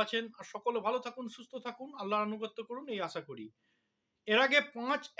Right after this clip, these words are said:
এক দু হাজার পঁচিশে মিরাসি বন্টন পার্ট সতেরো বানিয়েছিলাম, আপনারা হয়তো দেখেছেন। ইনশাল্লাহ, আজকে তারপর থেকে বানাচ্ছি। তার আগে আল্লাহর নাম এবং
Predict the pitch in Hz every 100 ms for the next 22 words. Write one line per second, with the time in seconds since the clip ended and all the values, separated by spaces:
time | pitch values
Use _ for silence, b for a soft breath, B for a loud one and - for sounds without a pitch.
0 | 247 254 240 247 262 269 220 208 202 -
1 | 214 320 - _ - 190 247 254 247 247
2 | 233 262 285 _ _ _ _ 190 220 -
3 | 220 247 240 233 240 240 247 269 285 _
4 | _ - 190 214 196 208 208 233 247 254
5 | 269 - _ _ _ 190 190 220 240 240
6 | 220 220 208 208 214 214 226 220 226 233
7 | - 302 320 _ _ _ _ _ _ _
8 | _ _ _ _ _ _ - 175 202 202
9 | 214 208 233 233 208